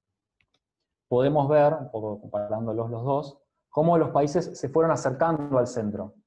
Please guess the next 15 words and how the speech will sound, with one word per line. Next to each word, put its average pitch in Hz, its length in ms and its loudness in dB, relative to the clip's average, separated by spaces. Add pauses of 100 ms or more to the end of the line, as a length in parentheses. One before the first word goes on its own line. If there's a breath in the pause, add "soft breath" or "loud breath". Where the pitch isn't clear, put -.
en 107 100 -10
este 107 180 -10
caso. 98 380 -10 (240)
O 110 100 -8
sea 156 240 2
que 151 120 -2
fueron 151 280 -2
mejorando 139 520 0
dos 107 140 -4
mil 127 120 -6
diecisiete 135 400 -4
a 143 40 -2
dos 131 100 -2
mil 127 160 -6
dieciocho 139 800 -6